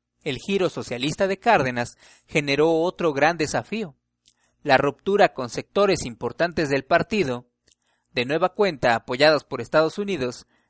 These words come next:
y por el fascismo. Así, para asegurar la estabilidad y la permanencia del régimen, y para evitar caer de nueva cuenta en otra guerra civil,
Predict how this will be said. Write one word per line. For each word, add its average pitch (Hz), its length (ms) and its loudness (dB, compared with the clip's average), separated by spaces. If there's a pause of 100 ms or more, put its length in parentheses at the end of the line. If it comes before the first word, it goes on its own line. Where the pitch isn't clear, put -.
y 139 240 0
por 127 220 0
el 120 80 -2
fascismo. 143 580 -6 (840)
Así, 185 480 -2 (360)
para 139 240 6
asegurar 170 460 2
la 220 100 0
estabilidad 120 640 2
y 143 60 -6
la 113 160 -10
permanencia 131 600 -4
del 180 140 -2
régimen, 135 580 -6 (560)
y 135 140 0
para 127 220 4
evitar 156 400 0
caer 165 380 2
de 131 120 -4
nueva 156 240 0
cuenta 165 400 -2
en 123 100 -6
otra 147 260 4
guerra 135 320 2
civil, 180 480 -6